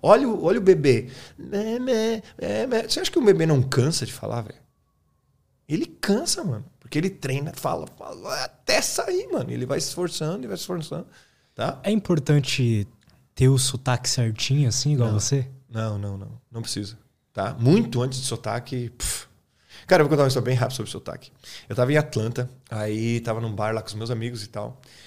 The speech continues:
Speaker 1: E daí tinha uma menina, e eu fui lá, daí ela meio que olhou pra mim, eu pensei, "Pô, vou lá falar com ela, né?" Aí cheguei lá, beleza, "Hi, American", tá, pá, comecei a conversar com ela. Aí até que ela falou assim, "Which state are you from?"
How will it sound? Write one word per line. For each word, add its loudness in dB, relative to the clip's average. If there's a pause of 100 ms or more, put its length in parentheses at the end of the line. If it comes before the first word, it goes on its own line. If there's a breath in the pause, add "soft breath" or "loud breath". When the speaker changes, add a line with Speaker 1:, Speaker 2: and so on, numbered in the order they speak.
(220 loud breath)
Speaker 1:
E -2
daí -4
tinha -4
uma -2
menina, 0 (180)
e -8
eu -2
fui -8
lá, 0
daí -2
ela -2 (180)
meio -4
que -8
olhou -2
pra -4
mim, -10
eu -8
pensei, -10
"Pô, -4
vou -6
lá -10
falar -10
com -8
ela, -8
né?" -6 (320)
Aí -8
cheguei -6
lá, -4
beleza, -6
"Hi, -6
American", -6
tá, -8
pá, -12
comecei -10
a -10
conversar -4
com 0
ela. 0 (420 loud breath)
Aí 2
até 2
que 2
ela 4
falou 0
assim, 2 (640 loud breath)
"Which 0
state 2
are -4
you -2
from?" -8